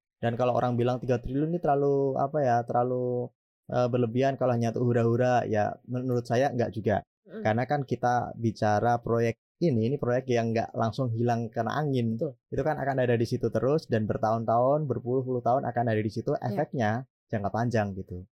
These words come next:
Speaker 1: Jadi kalau dua triliun apakah balik modal tahun ini? Pasti enggak gitu. Tapi kalau kita bicara lima tahun, sepuluh tahun dan efek ke perekonomian secara umum, pembukaan lapangan kerja, itu saya yakin kok ada kayak gitu.
Speaker 2: Hmm. Ini terjadi juga nggak sih? Kan kemarin waktu itu kita sempat bikin Asian Games juga nih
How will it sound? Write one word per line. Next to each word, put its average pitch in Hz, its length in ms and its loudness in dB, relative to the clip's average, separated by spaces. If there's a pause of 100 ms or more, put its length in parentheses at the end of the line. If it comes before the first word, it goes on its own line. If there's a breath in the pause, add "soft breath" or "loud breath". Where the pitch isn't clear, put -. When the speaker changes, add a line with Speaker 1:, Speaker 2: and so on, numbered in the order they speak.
(280)
Speaker 1:
Jadi 110 160 0
kalau 113 240 2
dua 110 340 2
triliun 113 380 0
apakah 110 400 -2
balik 110 240 -2
modal 107 560 0
tahun 107 240 -2
ini? 156 80 -2
Pasti 123 240 -4
enggak 110 400 0
gitu. - 320 -12 (200)
Tapi 110 200 -2
kalau 127 160 2
kita 120 160 -2
bicara 110 240 0
lima 107 200 2
tahun, 143 200 2
sepuluh 120 240 0
tahun 123 240 2
dan 110 140 0 (100)
efek 135 400 -4
ke - 40 0
perekonomian 120 520 -2
secara 117 240 0
umum, 131 320 0
pembukaan 107 400 -6
lapangan 101 260 -4
kerja, 120 380 0 (280)
itu - 120 -6
saya 135 240 2
yakin 127 160 -2
kok 110 160 -2
ada 98 240 -4 (240)
kayak 98 200 -10
gitu. - 220 -14
Speaker 2:
Hmm. 92 100 -12 (360)
Ini 320 160 -2
terjadi 233 460 0
juga 214 260 0
nggak 240 120 -2
sih? 302 80 -10
Kan 359 120 -6
kemarin 269 320 -6
waktu 247 200 -8
itu 269 80 -12
kita 269 120 -10
sempat 247 280 -12
bikin 190 280 -10
Asian 185 360 -8
Games 170 320 -8
juga 165 280 -6
nih 185 200 -8